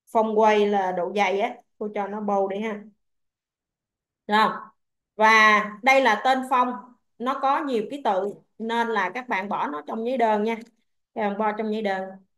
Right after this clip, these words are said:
Còn phông á mà có một ký tự thì không cần. Ví dụ như Khơ Sai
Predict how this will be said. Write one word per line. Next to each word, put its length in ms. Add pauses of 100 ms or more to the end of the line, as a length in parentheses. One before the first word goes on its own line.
(160)
Còn 400
phông 260
á 260
mà 260
có 120
một 240
ký 160
tự 220
thì 140
không 160
cần. 220 (640)
Ví 120
dụ 160
như 380
Khơ 120
Sai 420